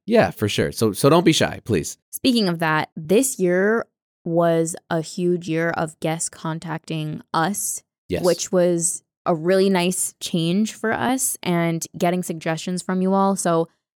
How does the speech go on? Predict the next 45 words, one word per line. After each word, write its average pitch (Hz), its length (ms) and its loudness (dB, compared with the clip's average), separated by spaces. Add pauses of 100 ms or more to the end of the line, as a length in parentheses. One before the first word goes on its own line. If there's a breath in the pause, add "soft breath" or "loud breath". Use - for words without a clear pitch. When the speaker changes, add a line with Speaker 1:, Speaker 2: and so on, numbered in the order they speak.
(160)
Speaker 2:
even 202 240 2
though 185 160 4
we're 175 260 4
asking 170 360 -2
you 175 100 2
for 165 160 0
all 156 120 4
of 160 80 -2
these 165 160 -2
suggestions 165 480 -4
right 160 180 0
now, 156 280 -2 (440)
that 175 200 2
doesn't 165 280 -2
mean 175 180 0
that 160 120 0
all 151 160 4
of 156 100 0
your 160 100 -4
suggestions 160 560 -4
throughout 156 280 2
the 160 60 -4
year 156 180 2
went 156 180 0
unnoticed, 156 480 -2
because 151 360 -2
we 160 140 2
heard 151 280 0
all 127 180 2
of - 120 -8
them. 95 240 -8
So 147 360 -2
thank 180 320 0
you 175 120 2
for 160 140 -2
sending 160 360 -2
in 151 140 -2
your, 147 200 -4
your 147 200 -2
comments 151 420 -2
throughout 147 300 -4
the 165 80 -4
year. 147 200 -2
We 147 140 -4
just - 380 -6